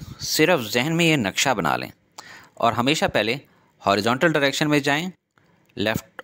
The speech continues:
और राइट, फिर वर्टिकल जाएं, अप और डाउन।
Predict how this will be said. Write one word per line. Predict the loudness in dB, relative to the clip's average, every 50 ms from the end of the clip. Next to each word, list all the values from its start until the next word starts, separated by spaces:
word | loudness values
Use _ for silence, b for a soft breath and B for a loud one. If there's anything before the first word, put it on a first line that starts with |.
| _ 0
और | 0 2
राइट, | 2 0 0 -2 -4 -6 -8 -8 -8 _ _ _ _ _ _
फिर | -2 -2 0
वर्टिकल | 0 -2 0 0 0 -2 -2 -2
जाएं, | -2 -2 -4 -4 -6 -10 -18 _ _ _ _ _
अप | 0 0 0 -2 -8 -8 _
और | -4 -4 -4 0
डाउन। | 0 2 2 0